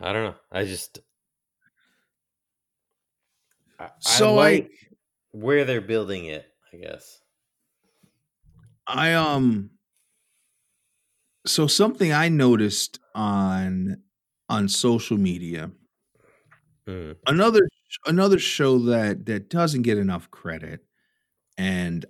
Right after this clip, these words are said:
Speaker 2: I would love to be able to squeeze this show into my weekly watching, is two oh five Live.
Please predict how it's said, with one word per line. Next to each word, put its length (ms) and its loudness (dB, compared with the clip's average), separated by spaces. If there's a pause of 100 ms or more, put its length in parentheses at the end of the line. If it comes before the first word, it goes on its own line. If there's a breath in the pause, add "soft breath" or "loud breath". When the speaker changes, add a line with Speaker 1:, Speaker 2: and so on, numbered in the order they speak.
Speaker 2:
I 280 -2
would 320 -8
love 580 0
to 80 -12
be 300 -2
able 320 -10
to 100 -14
squeeze 840 -4
this 160 -2
show 480 -6
into 520 -6
my 600 -8 (600)
weekly 680 -2
watching, 720 -6 (580)
is 220 -4
two 280 2
oh 100 4
five 420 -2
Live. 720 -10